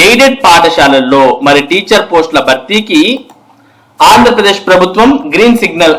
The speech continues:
అనేది ఇవ్వడం జరిగింది. మరి ఎయిడెడ్ పాఠశాలల్లో నియమిస్తున్నటువంటి ఈ ఎయిడెడ్ ఉపాధ్యాయ పోస్టులు ఏవైతే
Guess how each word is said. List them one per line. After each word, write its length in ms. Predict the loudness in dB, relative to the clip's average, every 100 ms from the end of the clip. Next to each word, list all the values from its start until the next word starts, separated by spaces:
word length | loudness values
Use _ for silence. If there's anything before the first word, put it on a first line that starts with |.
| 0
అనేది 300 | 0 0 -4 -2
ఇవ్వడం 240 | 0 2 2 0
జరిగింది. 460 | -4 -4 -2 -2 -4 -12 -8 -2
మరి 140 | 0 2
ఎయిడెడ్ 300 | 0 2 0 2
పాఠశాలల్లో 720 | 2 2 2 0 0 2 2 2 0 -10 -8 -2
నియమిస్తున్నటువంటి 1000 | 0 -2 -4 -2 0 2 0 -2 -4 -6 -6 -6 -4
ఈ 40 | -4 -6 -20 -4 0
ఎయిడెడ్ 320 | 2 2 0 -2
ఉపాధ్యాయ 540 | 0 2 2 2 0 0 -2
పోస్టులు 380 | -4 -2 0 0 0 -8 -20 _ -2 0
ఏవైతే 400 | 2 2 2